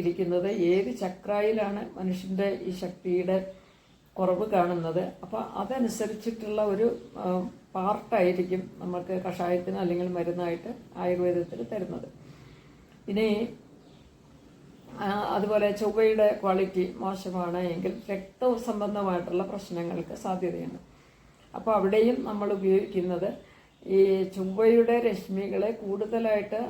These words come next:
ആഗിരണം ചെയ്യപ്പെട്ടിട്ടുള്ള അല്ലെങ്കിൽ ഈ വ്യ-, വ്യക്തിയുടെ രോഗത്തിന്റെ അളവനുസരിച്ച് ഈ ചൊവ്വയുടെ അല്ലെങ്കിൽ ആ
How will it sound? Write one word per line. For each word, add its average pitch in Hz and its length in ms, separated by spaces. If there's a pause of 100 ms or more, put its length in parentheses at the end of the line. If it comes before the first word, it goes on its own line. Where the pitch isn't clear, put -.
ആഗിരണം 190 560
ചെയ്യപ്പെട്ടിട്ടുള്ള 180 760
അല്ലെങ്കിൽ 190 460
ഈ 226 440
വ്യ-, 196 380
വ്യക്തിയുടെ 196 560
രോഗത്തിന്റെ 196 680
അളവനുസരിച്ച് 185 920 (800)
ഈ 196 240
ചൊവ്വയുടെ 196 800 (140)
അല്ലെങ്കിൽ 180 360 (280)
ആ 196 380